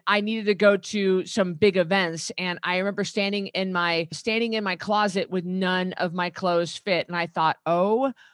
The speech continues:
my gosh, I've got to be there in one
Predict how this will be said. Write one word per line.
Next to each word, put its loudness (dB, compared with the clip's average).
my 0
gosh, 2
I've 0
got 0
to -2
be 0
there 4
in -4
one -2